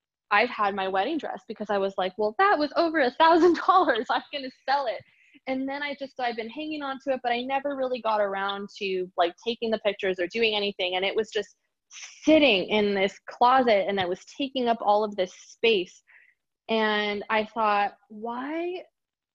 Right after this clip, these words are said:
am I going to sell this dress or try to sell this dress that was just, like, an," I wouldn't wanna <laughs> pass that energy on to somebody of, like, this unhappy type of thing. And so I, I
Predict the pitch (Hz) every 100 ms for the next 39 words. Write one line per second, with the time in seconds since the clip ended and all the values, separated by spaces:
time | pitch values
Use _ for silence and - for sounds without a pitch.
0 | 269 254 233 226 220 226 208 208 214 -
1 | 185 202 196 185 - 196 233 190 202 -
2 | 196 - 233 254 - 208 202 196 - 202
3 | 190 190 - 190 180 180 _ _ _ _
4 | _ _ _ - - - 220 240 220 277
5 | 277 277 233 185 165 _ 214 214 254 294
6 | 214 240 226 208 - - 254 247 - 285
7 | 220 - 185 180 196 202 226 185 170 175
8 | 196 196 214 220 233 254 262 269 - 196
9 | 190 180 175 185 - 185 185 175 196 196
10 | 190 180 180 175 175 175 175 180 175 180
11 | 175 - 170 165 170 170 175 - - -
12 | 262 240 220 - - - _ _ - 214